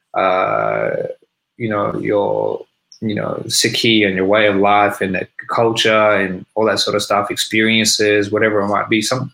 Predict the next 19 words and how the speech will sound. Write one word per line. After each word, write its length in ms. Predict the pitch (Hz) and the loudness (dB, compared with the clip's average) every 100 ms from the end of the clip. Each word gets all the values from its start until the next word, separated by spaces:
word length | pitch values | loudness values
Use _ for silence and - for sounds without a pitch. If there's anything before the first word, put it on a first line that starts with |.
| _ | _
but 100 | 127 | 0
a 40 | 123 | 2
lot 180 | 139 | 4
of 80 | 170 | 4
the 80 | 139 | 4
times 320 | - 117 113 | 2 2 0
it 100 | 98 | -2
doesn't, 400 | 101 110 110 98 | 0 0 0 -6
you 100 | 104 | -4
know, 160 | 104 107 | -2 -2
like, 260 | 104 101 - _ _ _ _ _ _ | 0 -2 -4 _ _ _ _ _ _
that, 220 | 120 127 127 | -2 0 0
I 140 | - | 0
feel 120 | 151 | 2
like 200 | 147 139 | 2 2
that 160 | 123 120 | 0 0
conversation 580 | 123 120 107 113 110 107 | -2 -2 0 0 -2 -4
comes 300 | 110 104 101 | -4 -4 -2
later. 420 | 98 104 98 95 | -2 0 0 -4